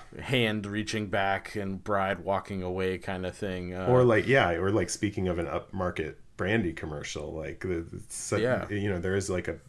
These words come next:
Speaker 2: a perfume vibe to it for sure.
Speaker 1: Yeah. Well, it's, it's, it's, it's weird 'cause this movie is white,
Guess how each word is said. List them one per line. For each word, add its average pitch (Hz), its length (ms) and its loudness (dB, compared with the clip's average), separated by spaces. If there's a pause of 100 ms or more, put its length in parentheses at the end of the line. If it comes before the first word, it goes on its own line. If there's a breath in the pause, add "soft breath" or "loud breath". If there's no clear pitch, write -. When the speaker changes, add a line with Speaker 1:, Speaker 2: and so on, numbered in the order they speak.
Speaker 2:
a - 40 -8
perfume 95 840 -2
vibe 78 440 -6
to - 240 -4
it - 160 -8 (140)
for - 240 -8
sure. 82 380 -4
Speaker 1:
Yeah. 110 220 -4 (640 loud breath)
Well, 127 120 0
it's, 123 140 -4
it's, 127 300 -4
it's, 123 280 -4
it's 117 240 -6
weird 131 360 2
'cause 101 300 -2
this 117 260 -4
movie 120 320 2
is 107 200 0
white, 98 440 0